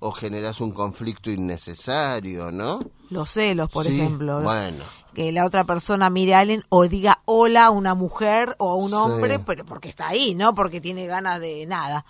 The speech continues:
Speaker 1: Sí.
Speaker 2: Esos celos así enfermizos,
Speaker 1: Sí.
Speaker 2: eh, son, son bravos, porque
Speaker 1: Sí.
Speaker 2: terminás teniendo una pelea que por ahí, si vos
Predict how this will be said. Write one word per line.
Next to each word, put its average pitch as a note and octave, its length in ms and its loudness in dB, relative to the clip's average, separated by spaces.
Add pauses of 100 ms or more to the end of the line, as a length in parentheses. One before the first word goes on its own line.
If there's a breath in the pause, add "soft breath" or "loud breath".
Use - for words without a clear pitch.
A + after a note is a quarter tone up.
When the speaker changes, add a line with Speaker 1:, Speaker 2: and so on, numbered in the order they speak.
Speaker 1:
Sí. A#2+ 460 -4
Speaker 2:
Esos C4 280 2
celos A3 480 2
así E3+ 280 -2
enfermizos, G3+ 880 -2
Speaker 1:
Sí. F#2+ 540 -8
Speaker 2:
eh, D3+ 600 -2
son, E3+ 960 4
son G#3 260 6
bravos, G#3+ 360 12
porque E3 200 0
Speaker 1:
Sí. - 60 -2
Speaker 2:
terminás G#3 360 -2
teniendo A#3 280 2
una G#3+ 180 6
pelea G3+ 360 0
que A3 140 -8
por E3 240 -8
ahí, G#3+ 280 -2
si G#3 160 -6
vos G#3 220 0